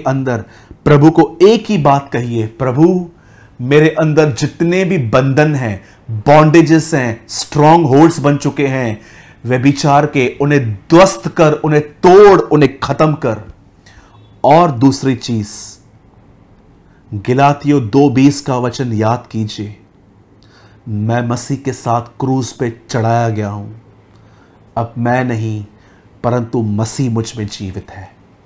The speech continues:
जब भी आपका बदन आपको तंग करे, फास्टिंग कीजिए,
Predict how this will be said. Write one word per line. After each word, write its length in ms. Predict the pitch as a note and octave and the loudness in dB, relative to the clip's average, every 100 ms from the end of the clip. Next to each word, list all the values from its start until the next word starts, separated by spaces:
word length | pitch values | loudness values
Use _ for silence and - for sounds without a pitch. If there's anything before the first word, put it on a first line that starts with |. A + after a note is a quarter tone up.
| _ _ _ - A#2 | _ _ _ -20 -10
जब 180 | C3 D#3 | -4 -2
भी 300 | F#3 G3 - | 0 -2 -2
आपका 300 | D3 - D3 | -4 0 -2
बदन 500 | A#2 C3 C#3 C3+ A2+ - _ _ - | 0 -2 0 -2 -6 -12 _ _ -8
आपको 240 | B2 - C3 | -6 -4 -8
तंग 320 | - C3+ C3 | -4 -4 -2
करे, 340 | B2 G#2+ G#2 - _ _ _ _ _ _ | -2 -4 -4 -12 _ _ _ _ _ _
फास्टिंग 460 | - C3 - C#3 B2+ | -6 -6 -4 -6 -6
कीजिए, 500 | A#2 A2 A2 G#2 F#2 | -6 -8 -6 -10 -12